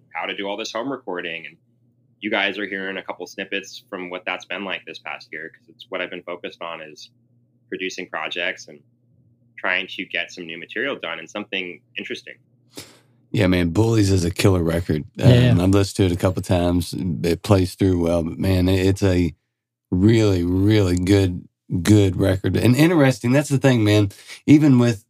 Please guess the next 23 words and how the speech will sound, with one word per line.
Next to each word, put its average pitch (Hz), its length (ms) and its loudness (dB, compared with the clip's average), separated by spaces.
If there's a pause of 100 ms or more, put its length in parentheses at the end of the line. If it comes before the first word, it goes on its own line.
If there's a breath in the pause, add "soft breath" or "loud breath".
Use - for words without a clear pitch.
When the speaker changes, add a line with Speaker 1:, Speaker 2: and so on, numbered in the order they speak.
(100)
Speaker 2:
uh, 101 380 4 (140)
Home, 113 400 4 (1300 soft breath)
like 135 260 4
you, 127 240 4
you 113 160 2
talked 110 280 0
about 98 220 2
earlier, 104 240 2
you 113 140 2
can 117 120 2
play 101 200 2
two 95 180 2
chords, 107 380 0
but 90 100 -10
how 101 140 4
do 101 80 4
you 87 100 2
play 104 260 0
'em? 87 120 -2
How 90 160 0
do 90 80 0
you 87 100 2
make, 87 280 0